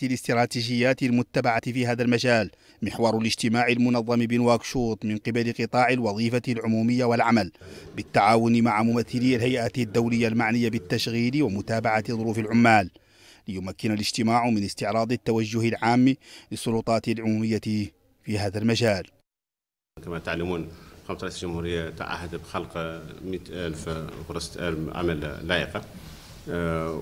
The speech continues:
Speaker 2: و-، وهذا الشيء مفيد حتى. وتحدثنا ملي عن دور المرأة خاصة ما يتعلق، آه، سياسة التشغيل. حي-، كما تعلمون، البطالة هي أولًا قضية، آه، شا-، من-، تعاني منها خاصة،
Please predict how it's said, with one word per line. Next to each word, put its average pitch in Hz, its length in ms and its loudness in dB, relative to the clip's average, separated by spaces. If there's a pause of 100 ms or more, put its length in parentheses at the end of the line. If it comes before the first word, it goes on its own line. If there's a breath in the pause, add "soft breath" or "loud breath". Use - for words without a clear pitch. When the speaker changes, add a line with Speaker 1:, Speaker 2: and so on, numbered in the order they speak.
(120)
Speaker 2:
و-، 90 80 -4
وهذا 82 460 -2
الشيء 85 300 -4
مفيد 85 300 -4
حتى. 85 320 -4
وتحدثنا 85 1300 -2
ملي 85 200 -2
عن 82 440 0
دور 90 280 2
المرأة 82 360 0
خاصة 82 680 -6
ما 85 80 -2
يتعلق، 82 540 -6 (580 loud breath)
آه، 82 180 -4
سياسة - 500 -4
التشغيل. 92 800 -2 (240)
حي-، 80 520 -6
كما 87 120 -2
تعلمون، 87 520 0
البطالة 82 600 0
هي 87 220 0
أولًا 82 360 0 (500 loud breath)
قضية، 90 520 0 (280)
آه، 80 500 -6
شا-، - 460 -8
من-، 80 480 -6 (320)
تعاني 90 300 2
منها 82 180 -2
خاصة، 80 720 -4